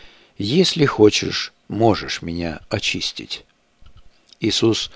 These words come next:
умилосердившись над ним, простёр руку, коснулся его и сказал ему: 'Хочу, очистись.'» Здесь, друзья, как вы видите, потрясающая, потрясающая, можно сказать,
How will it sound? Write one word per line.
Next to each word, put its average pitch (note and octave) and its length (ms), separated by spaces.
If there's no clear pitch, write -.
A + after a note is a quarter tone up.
умилосердившись G2+ 1120
над D2+ 300
ним, A2+ 320
простёр G#2+ 680
руку, A2 580
коснулся B2+ 640
его F#2+ 440
и G#2 80
сказал G2+ 560
ему: F#2+ 580
'Хочу, A#2+ 580
очистись.'» - 800
Здесь, E3 320
друзья, G#2+ 680
как - 200
вы G2 80
видите, A2 340
потрясающая, G2+ 1120
потрясающая, B2+ 1080
можно B2 280
сказать, G#2 460